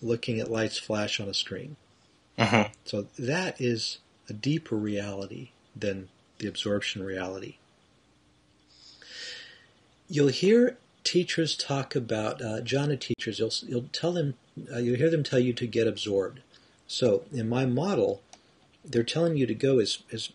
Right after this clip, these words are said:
Speaker 1: far as you can into the center of the cone and become absorbed there.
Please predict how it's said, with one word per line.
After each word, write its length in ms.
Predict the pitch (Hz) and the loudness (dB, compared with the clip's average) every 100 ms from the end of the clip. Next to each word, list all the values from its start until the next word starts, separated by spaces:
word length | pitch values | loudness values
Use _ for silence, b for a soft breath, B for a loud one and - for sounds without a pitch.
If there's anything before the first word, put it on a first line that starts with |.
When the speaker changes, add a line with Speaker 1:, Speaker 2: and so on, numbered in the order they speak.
| _ | _
Speaker 1:
far 360 | - - 180 190 | -18 -6 -2 2
as 180 | 180 175 | 0 -2
you 60 | |
can 480 | 160 - 165 156 139 - | -4 -2 0 0 -2 -4
into 560 | 135 165 151 - 135 131 | -4 -4 -4 0 0 0
the 100 | - | -2
center 460 | - 143 151 139 | -2 0 0 0
of 220 | 127 123 113 | -2 -2 -4
the 80 | |
cone 600 | - - 175 151 123 120 b b b b - | -8 -2 2 4 2 0 b b b b -2
and 320 | 120 113 110 - _ _ _ _ - | 0 0 -4 -10 _ _ _ _ -8
become 380 | 110 - 135 | -6 -2 0
absorbed 540 | 120 104 113 101 85 - | 0 0 2 2 0 -4
there. 260 | - 135 | -8 -10